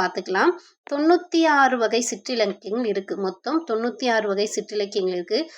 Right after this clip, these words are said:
அந்த தொண்ணூத்தி ஆறு வகை சிற்றிலக்கியத்துல பொருட்சிறப்பால் பொலியும்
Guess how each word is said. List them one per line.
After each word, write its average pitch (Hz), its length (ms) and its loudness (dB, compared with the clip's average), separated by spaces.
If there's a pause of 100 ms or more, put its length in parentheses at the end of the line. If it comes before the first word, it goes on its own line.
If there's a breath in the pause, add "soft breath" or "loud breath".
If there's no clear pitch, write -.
(200 loud breath)
அந்த 226 240 -4
தொண்ணூத்தி 302 460 -2
ஆறு 240 200 2
வகை 214 280 0
சிற்றிலக்கியத்துல 226 840 2 (380 loud breath)
பொருட்சிறப்பால் 247 1120 4 (200)
பொலியும் 240 520 2